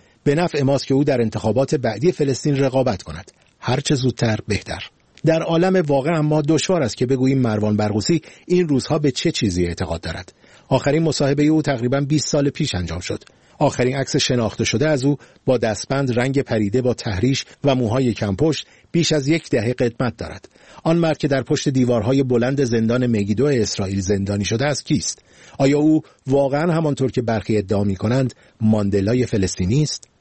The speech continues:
سالها پیش مروان برغوثی در مقاله‌ای در واشنگتن پست نوشت: "من تروریست نیستم، اما مصالحه طلب هم نیستم. من به دنبال نابودی اسرائیل نیستم، فقط به دنبال پایان دادن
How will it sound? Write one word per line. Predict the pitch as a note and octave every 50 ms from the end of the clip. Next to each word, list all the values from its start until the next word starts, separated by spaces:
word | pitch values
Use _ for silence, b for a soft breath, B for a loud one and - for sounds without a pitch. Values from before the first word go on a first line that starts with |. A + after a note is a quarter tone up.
| _
سالها | - - - D#3+ D#3 C#3+ C3 E3 E3+
پیش | - E3+ E3 D3+ - -
مروان | C#3 C3 B2 A#2 B2 A#2+ A#2
برغوثی | A#2 A2+ G#2+ G#2+ G#2 - - D3+ D3+
در | C#3 C#3+ B2+ B2 A2+
مقاله‌ای | A#2 A2+ G#2 A2 A2 A2+ C3+ C#3+
در | C3+ B2 A2+
واشنگتن | A2 G#2 - A2 G2+ - G#2
پست | F#2 - C3+ - - C3
نوشت: | A#2 B2+ C3+ - - B B B B B B B
"من | - D3 D#3 E3
تروریست | D3+ - D3+ C#3+ C3+ C3 C3+ D3+ C#3 - -
نیستم، | D3 C#3+ - - - D#2+ D#2 b b b b b b b -
اما | C#3+ C#3 D3+ D#3+
مصالحه | D#3 D3 C3 A#2+ - - A#2 A#2 A2+ A2 F#2+ A2
طلب | G#2 - A#2 C3+ F3+ F3+ -
هم | D3 C#3+
نیستم. | C3 B2 A2+ - - - F2 D#2+ - b b b b b b b b -
من | C#3 C#3 D3
به | C#3+ C#3
دنبال | A#2 B2+ A#2+ A#2+ B2 C3 C#3+
نابودی | C#3 B2+ A2+ A2 G#2+ A2 G#2+ B2+ C3+
اسرائیل | C3 A#2 - - A#2 A2 C3+ C3+ C3+
نیستم، | D3 D#3 B2 - - - D#2+ - b b b b b b -
فقط | - C#3 C3+ F3 F#3 -
به | - C3+
دنبال | B2+ B2 A#2+ A#2 B2+ C#3 C#3+
پایان | - - A#2+ G#2+ G#2 G2+ G2+
دادن | G2 G2+ G2 C3 C#3+